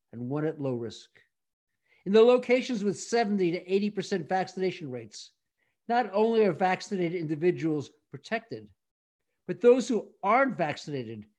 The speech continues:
have a much lower chance of becoming infected, since there are few people around them who are. In contrast, the risk is many times greater in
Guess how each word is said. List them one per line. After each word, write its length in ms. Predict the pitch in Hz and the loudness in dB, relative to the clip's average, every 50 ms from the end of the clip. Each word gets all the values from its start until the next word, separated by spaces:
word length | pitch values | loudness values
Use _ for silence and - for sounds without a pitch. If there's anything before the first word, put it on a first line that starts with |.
| _ _ _ _ | _ _ _ _
have 160 | - 185 202 | -8 -4 -2
a 80 | 208 202 | 0 0
much 460 | 208 208 214 220 240 240 247 - - | 2 2 4 4 2 2 0 -2 -2
lower 340 | 185 175 180 175 170 170 160 | 2 4 4 4 4 2 0
chance 600 | - - - 175 156 139 123 107 - - - _ _ _ _ _ - | -4 -6 -8 -6 -6 -6 -8 -12 -14 -18 -20 _ _ _ _ _ -16
of 80 | - 131 | -12 -10
becoming 380 | 143 143 - 175 156 156 147 | -10 -8 -6 -6 -4 -2 -2
infected, 720 | 147 139 - - - - 202 202 202 - 120 104 104 101 - _ _ _ _ _ _ _ _ _ - | -4 -4 -8 -8 -4 -4 -4 -4 -4 -8 -16 -16 -16 -18 -20 _ _ _ _ _ _ _ _ _ -14
since 200 | - 196 180 - | -10 -10 -8 -2
there 180 | - 202 190 | 0 2 2
are 80 | 180 170 | 2 2
few 340 | - - - - 220 247 240 | 0 -6 -8 -2 -2 -2 -2
people 400 | 240 - 220 196 - 180 175 170 | -2 -4 -4 -4 -2 -2 -2 -2
around 380 | 165 160 165 160 156 156 151 | 0 0 0 0 0 0 -2
them 260 | 139 131 123 123 113 110 _ _ _ _ _ _ _ - | -4 -6 -8 -8 -10 -12 _ _ _ _ _ _ _ -10
who 180 | 156 160 147 - | -10 -10 -8 -6
are. 320 | - 139 135 120 113 104 - _ _ _ _ _ _ _ _ _ _ _ _ _ _ _ _ _ _ _ _ _ _ _ _ - | -4 -4 -4 -4 -6 -10 -14 _ _ _ _ _ _ _ _ _ _ _ _ _ _ _ _ _ _ _ _ _ _ _ _ -14
In 100 | 139 139 | -14 -12
contrast, 760 | - - - 226 240 254 - - - 127 107 107 - - _ _ _ _ _ _ _ _ - | -12 -10 -6 -4 -2 -2 -4 -4 -8 -10 -10 -10 -16 -20 _ _ _ _ _ _ _ _ -6
the 80 | 156 | -2
risk 300 | 151 165 202 196 196 - | 2 2 2 2 2 0
is 160 | 190 170 139 139 | -4 -4 -4 -4
many 460 | 156 185 208 240 262 262 247 247 214 | -4 -2 0 2 2 2 2 2 0
times 380 | - - 202 180 165 156 139 | -2 -2 -2 -2 -2 -2 -4
greater 460 | 127 - 170 156 143 131 127 123 110 - _ _ _ _ | -6 -4 -2 -2 -2 -2 -4 -8 -10 -12 _ _ _ _
in 120 | - 175 | -12 -12